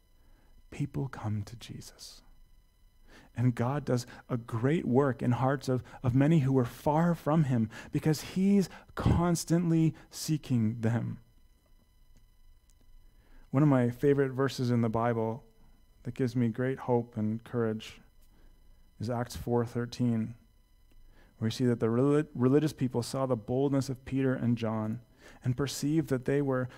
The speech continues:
uneducated, common men, but they were astonished. And they recognized that these two had been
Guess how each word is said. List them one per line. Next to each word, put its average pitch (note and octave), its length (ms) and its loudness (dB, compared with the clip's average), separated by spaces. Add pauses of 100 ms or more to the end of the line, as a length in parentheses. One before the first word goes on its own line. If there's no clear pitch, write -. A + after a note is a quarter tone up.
(200)
uneducated, C3+ 1080 0 (360)
common C#3 540 2
men, A2+ 420 0 (680)
but - 120 -20
they A#2+ 120 -2
were B2 100 0
astonished. A2+ 840 -6 (760)
And B2 100 -4
they B2 100 2
recognized C3 720 2
that A2+ 160 -4
these C3 240 -2
two C3+ 220 -4
had A2 280 -6
been A#2+ 380 0